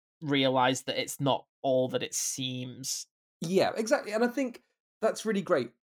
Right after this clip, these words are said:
Speaker 2: and I do think that he gets that across, but it's this weird juxtaposition because you have that, but you also have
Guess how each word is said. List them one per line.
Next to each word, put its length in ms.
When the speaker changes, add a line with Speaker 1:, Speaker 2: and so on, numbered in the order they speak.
Speaker 2:
and 380
I 140
do 280
think 340
that 240
he 140
gets 260
that 100
across, 600
but 80
it's 300
this 240
weird 420
juxtaposition 600
because 240
you 60
have 180
that, 140
but 120
you 100
also 280
have 360